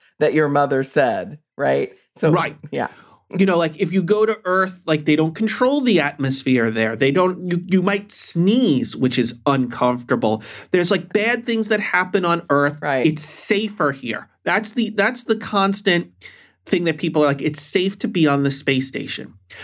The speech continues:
Speaker 2: So when she go-, is finally grounded and has to go to Earth, which is her punishment
Speaker 1: Right.
Speaker 2: for, for, um,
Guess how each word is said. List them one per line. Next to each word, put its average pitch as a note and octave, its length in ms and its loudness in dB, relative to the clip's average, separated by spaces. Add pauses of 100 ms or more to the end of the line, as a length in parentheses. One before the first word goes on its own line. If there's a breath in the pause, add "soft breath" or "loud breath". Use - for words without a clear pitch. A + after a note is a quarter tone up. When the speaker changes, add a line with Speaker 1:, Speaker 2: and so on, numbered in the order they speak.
(180 loud breath)
Speaker 2:
So - 240 0
when G3+ 420 0
she C4 420 -6 (120)
go-, F3+ 220 0 (180)
is F3+ 160 0
finally A3+ 380 2
grounded E3+ 500 2
and D3 100 0
has D#3+ 320 -2
to - 120 -4
go D#3 400 2
to D#3+ 200 -2
Earth, - 340 -4 (180)
which A3+ 280 0
is A3 280 -2
her A3+ 320 -2
punishment B3+ 1120 -2 (260)
Speaker 1:
Right. B2+ 320 -4 (120)
Speaker 2:
for, F3+ 440 2
for, E3+ 640 2
um, C#3+ 480 0